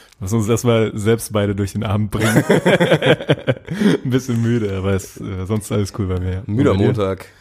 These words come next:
Speaker 2: Wer kennt das nicht?
Speaker 1: Ja, es ist halt
Speaker 2: Ja.
Speaker 1: einfach klassisch montags. Ist nicht so viel Energie da, aber wir machen das Beste draus, ne?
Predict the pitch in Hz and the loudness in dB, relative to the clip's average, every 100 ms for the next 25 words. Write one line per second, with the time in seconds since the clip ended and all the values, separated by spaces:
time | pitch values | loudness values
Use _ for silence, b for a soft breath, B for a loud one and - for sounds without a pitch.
0 | B B B B B - - 90 85 87 | B B B B B -12 -6 -4 -2 0
1 | 87 - - _ B B B - 87 90 | -2 -4 -16 _ B B B -2 2 2
2 | 95 98 95 101 95 92 87 - - - | 2 0 2 2 2 0 -2 -6 -4 -2
3 | - 98 - - - 95 95 92 92 90 | 0 -2 -2 -8 -4 0 2 2 2 0
4 | - - _ b b b b b - 110 | -6 -18 _ b b b b b -6 -4
5 | 98 123 120 117 117 113 113 127 160 160 | 0 2 2 4 4 4 4 4 4 4
6 | 139 120 131 135 92 123 - 95 92 92 | 4 4 2 2 2 2 2 2 0 2
7 | 147 | 0